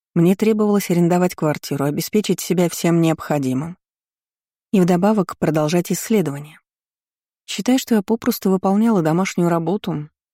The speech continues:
за разумное вознаграждение». «Очень, хм, практично», заметила я, когда Беверли с ответом не нашлась. Сама я таких трудностей не знала, спасибо отцу.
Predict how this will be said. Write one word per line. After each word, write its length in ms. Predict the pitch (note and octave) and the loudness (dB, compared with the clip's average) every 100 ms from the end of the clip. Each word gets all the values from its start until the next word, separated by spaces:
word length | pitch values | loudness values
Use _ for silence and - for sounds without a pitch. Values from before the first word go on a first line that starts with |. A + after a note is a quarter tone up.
| _ | _
за 200 | F#3 E3 | -4 0
разумное 480 | D#3+ C#3+ D3 F3+ F#3+ | 0 0 0 0 2
вознаграждение». 880 | G3 F3 E3+ E3+ D#3+ E3+ G3+ D#3+ C#3+ _ _ _ _ _ _ _ _ _ _ _ _ _ - | 2 2 2 2 0 0 0 -4 -10 _ _ _ _ _ _ _ _ _ _ _ _ _ 0
«Очень, 560 | F#3+ - - F3 E3 - _ _ | 0 0 0 2 2 -2 _ _
хм, 260 | G3 D3 E3 _ _ _ | 0 0 -4 _ _ _
практично», 720 | G#3+ - - E3+ - - - _ _ _ _ _ _ _ _ | -4 -4 -4 -4 -4 -12 -16 _ _ _ _ _ _ _ _
заметила 520 | E3 D#3+ C#3+ C3+ D3 | -2 2 2 0 0
я, 180 | D3 F3 | 0 0
когда 260 | F3+ C#3+ D3 | -2 -2 0
Беверли 420 | D#3+ F#3 E3 D#3 | 0 0 2 0
с 120 | - | -2
ответом 380 | F3+ E3+ D3 C#3+ | -4 -2 0 0
не 100 | D3+ | 2
нашлась. 520 | E3+ - C#3+ - - - _ _ _ _ _ _ _ | 0 -2 -6 -10 -16 -20 _ _ _ _ _ _ _
Сама 360 | - E3+ F3 G#3+ | -8 -2 0 0
я 100 | G3+ | 0
таких 340 | G3 - F3 | -2 -4 -6
трудностей 560 | - F#3 F3 F3 - D#3 | -2 -2 0 -2 0 0
не 160 | D#3+ | 2
знала, 340 | E3+ D3 C#3 D#3+ | 2 0 -2 -6
спасибо 500 | - D#3 - D#3+ D#3 | -8 -6 -4 -2 -2
отцу. 320 | E3 - D3+ | -4 -10 -14